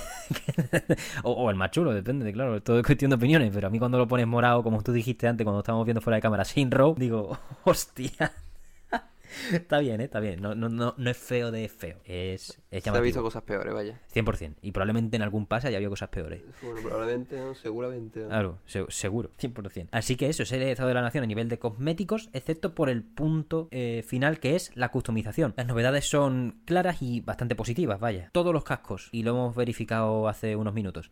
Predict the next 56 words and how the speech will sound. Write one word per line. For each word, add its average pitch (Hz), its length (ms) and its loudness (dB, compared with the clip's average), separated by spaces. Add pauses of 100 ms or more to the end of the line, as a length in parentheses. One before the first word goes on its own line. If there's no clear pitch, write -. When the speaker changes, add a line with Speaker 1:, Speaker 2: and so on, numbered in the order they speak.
Speaker 1:
eh, 110 220 -2
todos 156 160 4
los 143 100 2
cascos 110 220 -2
se 113 100 0
pueden 139 180 2
utilizar 113 560 0
en 117 160 0
todos 127 200 2
los 113 80 4
núcleos 117 220 -2
de - 40 -6
armadura. 143 280 -2
Speaker 2:
Efectivamente. 120 400 -4
Speaker 1:
Por 98 160 -4
fin, 196 400 -4
eh, 90 400 -6
algo 113 180 0
que 110 80 -2
me 104 60 0
gusta 117 300 0
mucho, 127 280 0
sobre 113 180 0
todo 107 80 -6
por 117 120 0
las 104 100 0
mezclas 104 280 -4
que 110 80 -8
está 101 140 -6
viendo. 127 260 -2
Por 104 100 -2
ejemplo, 113 260 -2
yo 101 120 -6
te 117 80 -4
he - 20 -2
visto, 113 220 -4
tu 101 80 -6
armadura 95 300 -6
está - 220 -8
con 101 160 -4
la 98 100 -4
del 92 300 -6
Yoroi, 120 340 -2
Speaker 2:
Claro. 127 360 0
Speaker 1:
pero 110 120 0
le 107 60 0
has 107 60 -2
metido 110 180 -2
un 107 40 -2
casco 107 220 -6
bien 101 140 -4
guapo 104 120 0
Speaker 2:
El 110 60 2
Speaker 1:
aparte. - 200 6
Speaker 2:
casco 117 120 4
Trailblazer, 147 720 0